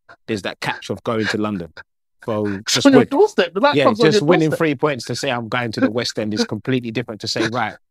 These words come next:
Speaker 1: we've won in Southampton," and saying, "We're going out in the local Southampton." It's
Speaker 2: Okay.
Speaker 1: completely different. Like London, you go out in London, nobody's gonna be, they're not bothered about Crystal Palace.
Speaker 2: True,
Speaker 1: Like,
Speaker 2: yeah.
Speaker 1: honest opinion. They
Speaker 2: Now
Speaker 1: might
Speaker 2: they
Speaker 1: s-,
Speaker 2: are. Now they are.
Speaker 1: yeah, now they are, but they
Speaker 2: Yeah.
Speaker 1: might see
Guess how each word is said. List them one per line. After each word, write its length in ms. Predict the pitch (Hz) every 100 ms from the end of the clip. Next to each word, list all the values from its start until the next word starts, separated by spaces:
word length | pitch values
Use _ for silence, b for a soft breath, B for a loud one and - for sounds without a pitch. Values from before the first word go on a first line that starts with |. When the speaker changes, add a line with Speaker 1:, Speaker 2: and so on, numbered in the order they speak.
| _ -
Speaker 1:
we've 160 | 117
won 420 | 107 135 127 113 123
in 120 | 110
Southampton," 560 | - 110 123 120 - 104
and 100 | 101
saying, 180 | 113
"We're 120 | 107 101
going 300 | - 110 104
out 140 | 101
in 140 | 107 98
the 60 |
local 300 | 104 101 -
Southampton." 360 | - 98 92 87 _ _ -
It's 200 | 98 -
Speaker 2:
Okay. 100 | 139
Speaker 1:
completely 320 | 101 98 92
different. 240 | - 98
Like 100 | 107
London, 460 | 127 147 131 110 117 _ _ _ _
you 100 | 117
go 120 | 160
out 140 | 139 123
in 60 |
London, 420 | 127 123 101 98 113 _ _ _ _ _ _ _ _
nobody's 460 | 120 160 135 135 113
gonna 220 | 143 135
be, 220 | 117 127 - _ _
they're 100 | -
not 140 | -
bothered 260 | - 156 113
about 180 | 92 -
Crystal 200 | 104 -
Palace. 340 | 98 67 - _ _ _ _ _
Speaker 2:
True, 220 | - 170
Speaker 1:
Like, 80 | 175
Speaker 2:
yeah. 240 | 156 156 175
Speaker 1:
honest 240 | 135 120
opinion. 300 | 113 123 104
They 60 | 120
Speaker 2:
Now 80 | 190
Speaker 1:
might 40 | 196
Speaker 2:
they 100 | 156
Speaker 1:
s-, 60 |
Speaker 2:
are. 120 | 127 135
Now 200 | 165 208
they 140 | 135
are. 80 | 98
Speaker 1:
yeah, 100 | 208
now 240 | 165 214 196
they 100 | 131
are, 80 |
but 140 | 123 139
they 60 |
Speaker 2:
Yeah. 40 | 156
Speaker 1:
might 200 | 180 175
see 420 | - 175 160 143